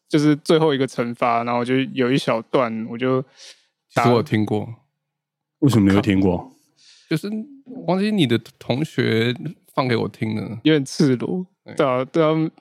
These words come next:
Speaker 1: 嗯。
Speaker 2: 对啊，很好，那时候就觉得充满潜力。
Speaker 1: 好。<laughs> 对啊。呃，对啦，反正那个时候我就想说要有一些，一些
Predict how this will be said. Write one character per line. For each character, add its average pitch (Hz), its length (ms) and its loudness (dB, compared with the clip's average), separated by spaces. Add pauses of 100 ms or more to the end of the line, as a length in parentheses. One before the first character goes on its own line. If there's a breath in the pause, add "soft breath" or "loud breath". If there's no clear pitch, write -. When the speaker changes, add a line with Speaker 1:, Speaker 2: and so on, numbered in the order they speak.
(140)
Speaker 1:
嗯。 139 280 0
Speaker 2:
对 226 100 0
啊， 170 280 4
很 160 100 0
好， 139 160 2
那 143 100 0
时 156 60 2
候 151 80 0
就 147 100 2
觉 131 140 -2
得 104 80 2
充 113 180 -2
满 107 140 0
潜 - 180 -10 (120)
力。 85 180 -12 (380)
Speaker 1:
好。 135 280 -2
<laughs> 202 1200 2
对 165 100 4
啊。 175 140 4 (920)
呃， 170 220 4
对 214 140 4
啦， 160 180 4
反 170 160 2
正 208 80 2
那 233 80 6
个 214 80 6
时 196 60 4
候 196 180 4
我 156 140 4
就 175 380 4 (200)
想 131 240 -2
说 156 140 4
要 170 160 4
有 147 140 4
一 160 160 6
些， 160 520 4 (680)
一 151 80 -6
些 151 260 4